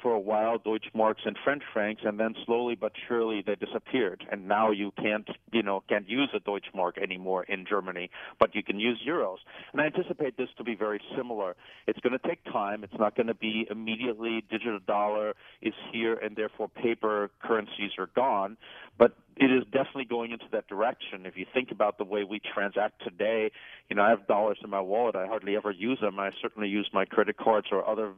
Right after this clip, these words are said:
uh, payment methods, and this is gonna be the same thing. It's going to be better, quicker, faster, yet very controlled. And the reason that the United States Fed isn't gonna come out with this in January is because they're gonna have to build a very secure, um,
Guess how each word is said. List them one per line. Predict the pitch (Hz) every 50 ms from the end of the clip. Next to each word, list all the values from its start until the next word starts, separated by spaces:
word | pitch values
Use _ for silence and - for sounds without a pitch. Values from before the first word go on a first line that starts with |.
| 95 -
uh, | 113 107 104 101 101 95 90 _ _
payment | - - 120 117 123 120 110 -
methods, | 101 101 98 95 - - 107 - -
and | - 117 135 175
this | 202
is | 175 170 -
gonna | - 135 120 104
be | 113
the | 98 104 - -
same | 104 90 90 92
thing. | - - 101 101 110
It's | 110 104 - -
going | - 107 104 107 - -
to |
be | 101 - 104 101 98 - - - - - _
better, | 104 92 123 117 113 120 123 117
quicker, | - - - 120 117 110 - 120 113 - -
faster, | - 107 98 110 107 - - 117
yet | 98 87 90 104 123 143 - - -
very | - 113 113 110
controlled. | - - 110 - - - 131 104 90 - -
And | 101 95
the | 104
reason | 104 120 131 143 -
that | 160 151 147 -
the | 147 139
United | 135 131 135 120 113 - 123
States | - 123 113 104 - - -
Fed | 127 113 113 - - - - - - - -
isn't | 160 151 156 151
gonna | 143 123 117
come | - - 123 117
out | 117 117 110
with | 117 117 110
this | - 117 110 - -
in | - 110 104
January | 98 - 113 117 131 147 131 117 107 107 101 98 98
is | 104 - -
because | - 110 - - 123 107 101
they're | - 131 139
gonna | 160 135 113
have | 113 117 110 - -
to | -
build | 104 98 113 107 107 104 -
a | 104 101
very | 98 92 95 104 110 113 120 120 - -
secure, | - - - - - 117 110 110 110 110 - - - - - - - - - -
um, | 107 107 104 101 104 101 98 98 95